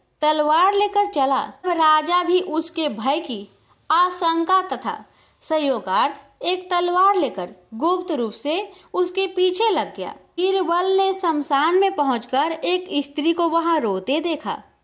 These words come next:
और उससे जब इसका कारण पूछा तो उसने कहा,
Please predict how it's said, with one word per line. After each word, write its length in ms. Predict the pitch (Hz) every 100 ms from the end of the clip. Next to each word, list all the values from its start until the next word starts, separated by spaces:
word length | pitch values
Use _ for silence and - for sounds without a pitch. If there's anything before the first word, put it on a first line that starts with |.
| 214
और 160 | 220
उससे 500 | 214 214 277 311 381 - - 233
जब 220 | 302 320
इसका 320 | 330 - 330
कारण 460 | 320 247 208 247 330
पूछा 540 | 320 226 320 349 - - _ -
तो 80 | 247
उसने 280 | 240 240
कहा, 380 | 233 208 240 320